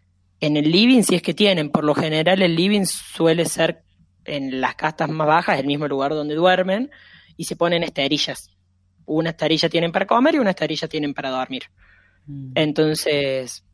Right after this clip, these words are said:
Speaker 1: bueno, es, es as-, es así, digamos, y suele ser casi siempre todas las comidas acompañadas con arroz, que para nosotros vendría a ser como un arroz pasado, <laughs> porque,
Speaker 2: Ujú.
Speaker 1: bueno, es-,
Speaker 2: Muy blandito.
Speaker 1: esto per-,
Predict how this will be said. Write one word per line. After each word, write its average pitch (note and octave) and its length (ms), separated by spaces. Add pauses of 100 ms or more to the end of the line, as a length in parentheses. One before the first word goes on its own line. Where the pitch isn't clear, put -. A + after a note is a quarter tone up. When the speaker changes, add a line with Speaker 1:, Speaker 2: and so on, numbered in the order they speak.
Speaker 1:
bueno, G3+ 300
es, C#3 640 (500)
es D#3 120
as-, D#3 240
es D3 240
así, C#3 300
digamos, F#3+ 300
y F#3+ 60
suele F3+ 240
ser E3+ 140
casi D3+ 200
siempre F#3+ 320
todas E3+ 200
las D#3+ 80
comidas E3 320
acompañadas D3 520
con D#3+ 160
arroz, F#3+ 440 (720)
que D#3+ 120
para D#3 180
nosotros F3+ 420
vendría D3+ 240
a D#3 60
ser D#3 160
como D#3 160
un D#3+ 160
arroz D3+ 500 (460)
pasado, C#3+ 520
<laughs> - 720
porque, D#3+ 200
Speaker 2:
Ujú. - 20
Speaker 1:
bueno, D3+ 260
es-, E3+ 160
Speaker 2:
Muy D3 260
blandito. E3 420
Speaker 1:
esto C3 100
per-, D#3 300